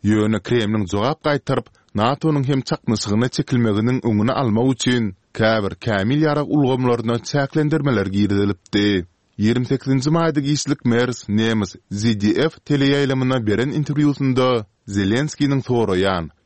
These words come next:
Germaniýada öndürilýän uzak arlyga niýetlenen Taurus kysymly ganaty raketalary iýermek mümkinçiligini aradan aýyrmady.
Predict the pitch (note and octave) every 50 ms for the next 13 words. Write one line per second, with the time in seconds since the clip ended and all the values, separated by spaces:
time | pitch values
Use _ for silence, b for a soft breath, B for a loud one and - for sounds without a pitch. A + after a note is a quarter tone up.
0 | _ - G2+ G2 F#2 G2 A2 C3+ D#3 E3 D#3 D3 D#3+ D3 D3+ D3 C#3 C3 C#3 C3
1 | B2+ A#2+ A#2+ B2 B2 B2 B2 A2 _ _ - - G#2 A#2 D#3+ D#3+ - - D#3 D3+
2 | C#3+ C3+ C3+ C3+ C3 C3+ C3+ C3+ C3+ C3+ - - - B2+ B2+ B2+ B2 B2 A#2+ G#2+
3 | G#2+ _ _ _ - A2+ A2 A#2 C3 D3 D3+ D#3 D3 - - - - C#3+ C#3 C#3
4 | C#3 C#3+ C#3 - A2+ A2+ A2+ G#2+ G2 F#2 - D#3 D#3+ D#3+ - - D#3+ C#3+ - D3+
5 | C#3 C3+ C3+ C3+ A#2+ C3+ B2 G#2 G2 F#2 G2 B2 D3+ D#3+ E3+ D#3 D#3 - - D3
6 | - - D3 A#2+ A#2 A2+ A2+ A2+ A#2+ B2+ C3 C3 - b b b b B2+ C3 B2
7 | G#2+ G2 F2 F2 A2 B2+ - - A2+ G#2 G#2 A2 A2 A2 G#2+ G2 F#2 F#2 F2+